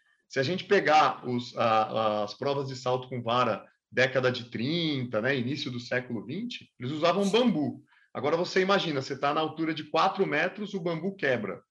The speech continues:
Isso pode acontecer, né? O acidente não é nada, é, legal, né? Depois disso entrou, no, no caso do salto com vara, depois entrou as varas de metais,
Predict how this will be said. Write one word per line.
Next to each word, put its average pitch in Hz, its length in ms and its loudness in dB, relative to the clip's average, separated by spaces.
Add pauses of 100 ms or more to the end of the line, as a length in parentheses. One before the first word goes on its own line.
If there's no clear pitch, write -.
(160)
Isso 110 220 -10
pode 135 220 0
acontecer, 156 680 -6 (340)
né? 107 80 -6
O 120 40 -4
acidente 123 500 -8
não 143 120 -10
é 139 80 -8
nada, 135 400 -4 (220)
é, 104 640 0
legal, 104 480 0
né? 151 260 -2 (760)
Depois 160 400 4
disso 175 220 0
entrou, 170 440 0
no, 135 120 -2
no 135 120 -2
caso 143 240 2
do 135 80 -6
salto 135 360 0
com 123 160 -6
vara, 120 300 4
depois 123 440 0
entrou 123 400 0
as 107 340 0
varas 117 360 0
de 110 280 -6
metais, 151 720 -2